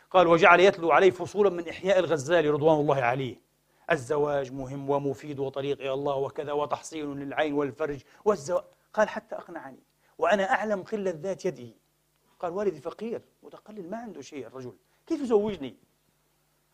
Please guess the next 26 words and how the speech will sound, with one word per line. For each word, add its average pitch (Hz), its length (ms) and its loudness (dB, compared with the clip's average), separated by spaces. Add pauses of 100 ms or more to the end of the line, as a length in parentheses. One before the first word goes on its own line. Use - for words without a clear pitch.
(600)
قال: 202 180 10
"ثم 202 220 2
خطب 190 360 0
لي 196 200 2
أخت - 280 -6
زوجته، 156 460 -4
وكانت 180 360 2
تكبرني 196 420 -4
ببضع 170 320 -10
سنين، 170 460 -10 (960)
ولكن 175 280 2
ليس 185 240 2
عنده 165 440 -2
إيه؟ 175 200 -4 (200)
ما 135 80 -16
يدفع 139 420 -18
مهرا 135 320 -10 (840)
وتجهيز 151 880 -16 (540)
الباءة، 156 420 0
ليس 208 220 -6
عنده." 143 400 -8 (500)
قال: 170 140 6
"فاضطر 175 420 0
والدي 165 520 4
أن 165 100 -6
يبيع 165 480 -2